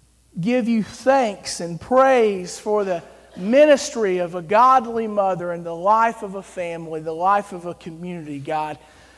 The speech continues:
Father, we pray that we would see some principles from your word, Father, about what it means to be a faithful disciple of Christ. And Father, may all of us understand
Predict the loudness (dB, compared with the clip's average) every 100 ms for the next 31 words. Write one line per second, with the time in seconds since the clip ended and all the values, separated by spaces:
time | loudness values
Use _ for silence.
0 | _ _ 6 6 6 -2 0 2 4 2
1 | 0 -4 -4 -4 -4 -6 -6 -8 -8 -6
2 | -10 -6 -4 -4 -6 -6 -6 -8 0 0
3 | 0 -2 -2 0 2 2 2 -2 -2 0
4 | 0 -2 0 0 -2 -12 -18 -8 0 2
5 | 2 -4 -6 -6 -4 -6 -10 -10 -6 -6
6 | -6 -2 -2 -2 -8 -10 -10 -10 -10 -8
7 | -6 -8 -8 -12 -12 -18 _ _ _ -6
8 | -4 -4 -8 -6 -4 -6 -10 -12 -12 -8
9 | 2 4 4 2 0 2 4 6 4 0
10 | -6 -10 -12 -14 -18 _ _ _ _ 0
11 | 0 2 -2 -6 -6 -6 -4 -8